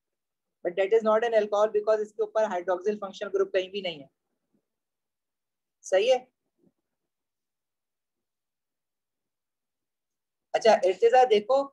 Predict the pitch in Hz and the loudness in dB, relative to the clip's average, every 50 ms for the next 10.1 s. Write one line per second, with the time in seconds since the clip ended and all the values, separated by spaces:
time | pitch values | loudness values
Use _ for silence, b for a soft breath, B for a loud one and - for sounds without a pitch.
0 | _ _ _ _ _ _ - 165 185 196 202 208 220 262 262 247 214 202 208 208 | _ _ _ _ _ _ -8 -4 -2 -2 0 2 2 2 2 2 0 0 0 0
1 | - - 262 247 247 226 233 240 - - - 226 220 233 233 233 240 247 240 214 | -4 -8 -4 0 2 2 2 0 -2 -4 -6 -4 -4 -6 -6 -4 -2 -2 0 0
2 | 190 190 202 202 _ - 226 214 202 202 196 _ _ - 202 196 196 202 214 226 | -2 -4 -6 -10 _ -12 -10 -8 -8 -8 -8 _ _ -8 -6 -6 -6 -4 -4 -2
3 | 220 220 214 208 226 226 226 214 175 175 170 185 208 226 226 220 185 165 156 _ | -2 0 0 0 -2 -2 -2 -4 -6 -6 -4 -4 -6 -4 -2 -2 -2 -4 -2 _
4 | - 220 196 - _ _ _ _ _ _ _ _ - 180 180 175 170 175 196 220 | -2 -2 -2 -4 _ _ _ _ _ _ _ _ -12 -8 -4 -2 -2 0 0 0
5 | 247 254 254 - - _ _ _ _ _ _ _ _ _ - 214 208 180 156 185 | 0 -2 -4 -8 -16 _ _ _ _ _ _ _ _ _ 2 4 4 4 6 4
6 | 214 247 240 - - 160 165 165 170 175 185 202 240 247 247 - _ _ _ _ | 4 4 2 -4 -12 -6 -4 -2 -2 0 0 0 0 0 -2 -8 _ _ _ _
7 | _ _ - 214 220 208 180 180 190 190 _ - 233 220 202 196 208 208 208 208 | _ _ 0 0 0 2 0 -2 -4 -6 _ -6 -2 -2 0 0 -2 -4 -4 -6
8 | 202 202 202 220 233 214 208 202 170 165 160 175 175 - 220 202 196 190 190 - | -6 -4 -4 -4 -2 -2 -2 0 0 0 -2 -2 -4 -6 -6 -4 -2 -4 -4 -4
9 | _ - 190 190 196 214 226 208 180 170 165 165 - 196 196 196 - 165 151 - | _ -10 -8 -6 -4 -4 -4 -4 -4 -4 -4 -2 -2 -2 -2 -2 -4 -6 -6 -6
10 | 151 131 | -10 -10